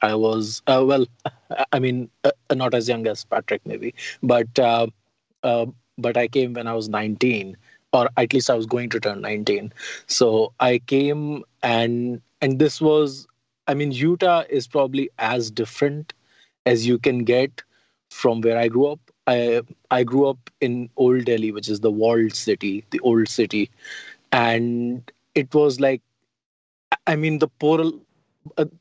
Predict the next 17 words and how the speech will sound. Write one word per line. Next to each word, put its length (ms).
th-, 120
literally 540
the 160
polar 380
opposite 640
in 180
terms 260
of 220
everything. 520
I 120
mean, 400
uh, 360
Old 260
Delhi 500
is, 300
um, 300
and, 200